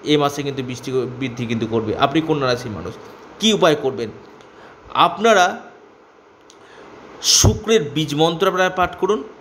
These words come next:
এবং আপনারা গণেশজির উপাসনা করুন। গণেশজির উপাসনা এবং শুক্রের বীজ মন্ত্র আপনারা পাঠ করুন এবং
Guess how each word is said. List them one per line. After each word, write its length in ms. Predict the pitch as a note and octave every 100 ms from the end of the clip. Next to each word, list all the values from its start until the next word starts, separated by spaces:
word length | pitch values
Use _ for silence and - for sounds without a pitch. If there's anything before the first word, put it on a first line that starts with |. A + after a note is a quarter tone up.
| - -
এবং 340 | - G#3 E3+ B2+ - -
আপনারা 640 | D#3 E3 G3 F3+ E3+ F3 - - - - - B2+
গণেশজির 580 | D3 F#3 G3 C#3 E3
উপাসনা 420 | C#3 C3 C3 B2 A#2+
করুন। 260 | A#2 A2+ B2
গণেশজির 420 | F3+ G3 G3 F3+
উপাসনা 540 | D#3+ F3+ F3+ F#3+ G#3 A3 - - -
এবং 220 | D#3+ E3
শুক্রের 420 | D#3+ F3 E3+ F3+ C#3+
বীজ 300 | B2 C3+ C3+
মন্ত্র 340 | D#3+ E3 F3
আপনারা 260 | E3 E3 E3
পাঠ 280 | E3+ D#3+
করুন 220 | F#3 F#3+ G3 - - -
এবং 180 | D#3